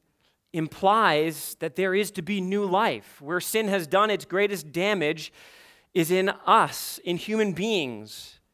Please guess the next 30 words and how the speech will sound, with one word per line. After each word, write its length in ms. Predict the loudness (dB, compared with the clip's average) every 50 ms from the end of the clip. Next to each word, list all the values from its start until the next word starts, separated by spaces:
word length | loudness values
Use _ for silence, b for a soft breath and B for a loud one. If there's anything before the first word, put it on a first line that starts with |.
| _ _ _ _ _ _
in 140 | -6 -4 0
alienating 800 | 2 4 6 6 6 6 4 2 2 0 0 0 0 0 -2 -2
us 260 | 0 0 0 0 -2
from 300 | -4 -6 -4 -4 -2 0
God, 360 | 2 4 4 6 6 4 2
in 280 | 2 -2 -4 -6 -6 -8 b b b b b b _
breaking 580 | -12 -2 2 2 4 4 2 2 0 -2 0
us, 360 | 0 0 2 2 2 2 0 -2
in 100 | -6 -8
causing 400 | -4 -2 0 0 2 2 0 -2
spiritual 720 | -4 -6 -4 -2 -2 0 0 -2 -4 -4 -2 0 0 0
death. 720 | 2 2 4 6 6 4 4 0 -6 -20 -20 -20 -20 -20 _ _ _ _ _ _ _ _ _ _ _ _ _ _ _ _ _ _ _ _ _ _ _ _ _ _ _ _ _ _ _ _ _ _ -6
And 60 | -4 0
again, 400 | 2 4 4 4 4 2 0 -4 B B B
what 140 | -2 0 0
we 80 | 0 0
see 160 | 0 0 0
happening 480 | 2 4 2 2 2 0 0 0 0 0
here 340 | 0 0 0 2 2 2
is 60 | 2 2
that 120 | 0 0
Matthew 440 | 2 4 4 4 2 0 -2 -2 0
is 120 | 0 0
signaling 800 | -2 -4 -2 -2 -2 -2 0 0 2 2 2 2 0 -2 -4 -6 B B B -8
to 200 | -4 0 2 4
us 220 | 4 2 2 -2
again. 340 | -4 -2 -2 0 0 0 -2
There's 140 | -4 -6 -6
some 120 | -6 -6
subtle 600 | -6 -8 -6 -2 0 2 4 4 4 4 2 B